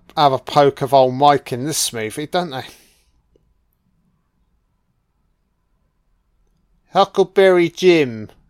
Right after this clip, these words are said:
on the fucking, yeah, look, up, up to the left, yeah? Cheers, everybody. Cameron's in trouble.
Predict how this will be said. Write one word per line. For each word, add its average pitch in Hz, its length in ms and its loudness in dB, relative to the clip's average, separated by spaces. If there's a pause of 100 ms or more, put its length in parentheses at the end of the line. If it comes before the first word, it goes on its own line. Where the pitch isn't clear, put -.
(140)
on 143 160 -6
the 143 80 -6
fucking, 151 460 -8
yeah, 143 400 0
look, 147 160 2
up, 156 260 -2
up 160 240 -4
to - 140 -8
the 165 200 -4
left, 170 520 -2
yeah? 165 300 -6 (1080)
Cheers, 170 600 2
everybody. 123 720 -2 (1800)
Cameron's 160 420 0
in 156 100 -4
trouble. 156 540 2